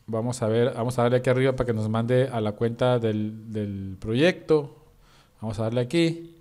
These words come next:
y vamos a retuitear lo que es esta, esta, eh, post, pues, que está aquí fijado, ¿no? Vamos a poner en el comentario lo que son los hashtags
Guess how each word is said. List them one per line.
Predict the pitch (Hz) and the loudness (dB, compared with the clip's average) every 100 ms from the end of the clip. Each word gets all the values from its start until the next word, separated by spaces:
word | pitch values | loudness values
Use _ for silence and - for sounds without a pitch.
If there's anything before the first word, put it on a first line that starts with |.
| _ _ - | _ _ 2
y | 156 170 | 6 6
vamos | 131 127 139 131 | 6 6 6 6
a | 135 | 6
retuitear | 123 117 120 120 110 113 131 143 | 6 4 4 2 2 6 8 8
lo | 139 127 | 6 4
que | 123 | 2
es | - | 2
esta, | 123 - 131 123 127 | -2 2 2 2 2
esta, | 110 - 120 120 113 104 - - - - _ _ - | -2 0 2 4 2 -2 -8 -20 -20 -20 _ _ -4
eh, | 107 104 - | -2 -2 4
post, | 113 117 - | 6 6 4
pues, | 123 107 | 0 0
que | |
está | 113 113 | -2 -2
aquí | 107 113 | 0 -2
fijado, | 107 107 95 101 101 | -2 -2 -2 -2 -2
¿no? | 117 127 - - _ _ _ _ _ _ _ _ - | -2 -4 -8 -20 _ _ _ _ _ _ _ _ -4
Vamos | 101 120 - | -2 0 0
a | 110 | -2
poner | 110 104 113 | -2 0 2
en | 123 | 2
el | 117 | 0
comentario | 110 110 123 139 135 | -2 -2 2 4 4
lo | 127 | 0
que | |
son | 107 120 | -2 -4
los | 113 - | -4 0
hashtags | 156 165 - 147 143 - | 2 2 2 0 0 -6